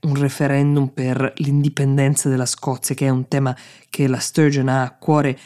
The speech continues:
da sempre e anche il suo partito. Questa Corte Suprema ha detto che no, non è possibile riprovarci, era già accaduto nel duemilaquattordici, senza il placet del governo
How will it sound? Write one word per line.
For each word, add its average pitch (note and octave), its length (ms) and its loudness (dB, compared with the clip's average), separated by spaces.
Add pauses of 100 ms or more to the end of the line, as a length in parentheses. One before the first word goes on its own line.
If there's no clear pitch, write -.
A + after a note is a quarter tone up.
(180)
da C#3+ 200 0
sempre C3 520 0
e C#3 80 -2
anche C3+ 220 -4
il C3+ 60 -4
suo C3+ 120 -4
partito. B2 500 -6 (380)
Questa D3+ 260 -2
Corte D3+ 560 0
Suprema D#3 880 0
ha D3 120 -10
detto D3 520 -2 (160)
che F#3 140 2
no, C#3+ 140 2
non D3+ 160 6
è D#3+ 60 4
possibile E3 720 2
riprovarci, C3+ 1200 -2
era - 240 -20
già - 160 -12
accaduto C#3 400 -6
nel C3 100 0
duemilaquattordici, D#3+ 1080 2 (240)
senza A3+ 380 2
il A3+ 100 2
placet C3+ 560 -2
del C#3+ 180 2
governo C#3 580 2